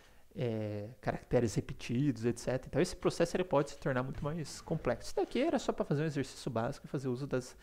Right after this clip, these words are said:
estruturas de dados mesmo, tá? Dá uma pequena noção de processamento de palavras aí, que é muito útil, já que informação, troca de informações textuais são constantes.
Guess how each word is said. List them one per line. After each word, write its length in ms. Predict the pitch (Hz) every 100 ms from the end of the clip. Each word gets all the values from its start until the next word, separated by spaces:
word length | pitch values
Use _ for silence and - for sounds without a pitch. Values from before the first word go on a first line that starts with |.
| - - - - - -
estruturas 1000 | 151 - 151 - 127 127 135 - - -
de 200 | 113 160
dados 460 | 139 120 110 143 -
mesmo, 260 | - - - -
tá? 160 | 135 - -
Dá 140 | 127
uma 280 | 131 127 117 - - - - - - - - -
pequena 260 | - 160
noção 640 | 131 113 - - 151 139 117 -
de 140 | -
processamento 760 | - 127 - 117 127 110 123 -
de 80 | 123
palavras 540 | - 139 147 120 110
aí, 80 | 113
que 100 | -
é 40 |
muito 380 | 123 127 147 131
útil, 220 | 135 -
já 80 | 127
que 240 | - 127 113 - - - - - -
informação, 640 | - 127 117 107 135 139 120 - -
troca 240 | 143 -
de 80 | 117
informações 560 | 107 117 113 - - -
textuais 600 | 131 - 123 131 - - -
são 280 | - 143 127
constantes. 960 | - 156 117 - - - - - -